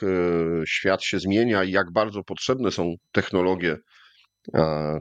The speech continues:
czy wodorowe, czy związane z, yy, wykorzystaniem, e, ponownym na przykład wody,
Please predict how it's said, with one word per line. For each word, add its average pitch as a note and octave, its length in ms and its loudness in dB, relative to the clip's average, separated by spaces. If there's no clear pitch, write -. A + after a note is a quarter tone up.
czy F#2 240 2
wodorowe, F#2+ 800 2
czy E2 340 0
związane E2+ 580 0
z, - 200 -10
yy, E2 680 0
wykorzystaniem, F2+ 800 0
e, D#2 440 0
ponownym G2+ 680 0
na E2+ 100 -2
przykład - 420 -4
wody, F#2 380 0